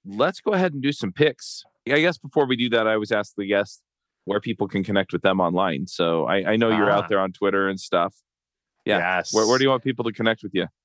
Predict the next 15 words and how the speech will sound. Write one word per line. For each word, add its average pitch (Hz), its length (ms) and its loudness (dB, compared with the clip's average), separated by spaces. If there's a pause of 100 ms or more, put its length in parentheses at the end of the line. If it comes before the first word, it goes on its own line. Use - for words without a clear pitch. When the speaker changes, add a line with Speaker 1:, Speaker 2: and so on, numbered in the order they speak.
(140)
Speaker 2:
Well, 104 100 4
I 117 180 2
am, 120 300 0
uh, 101 280 2
Gant 120 280 -4
Laborde, 117 760 0 (120)
and 98 500 0
so 107 220 0
you 104 260 0
can 101 300 -2
find 101 340 -2
me 101 280 -2
at 104 340 -2 (100)
Gant 107 240 -2
Laborde 104 540 0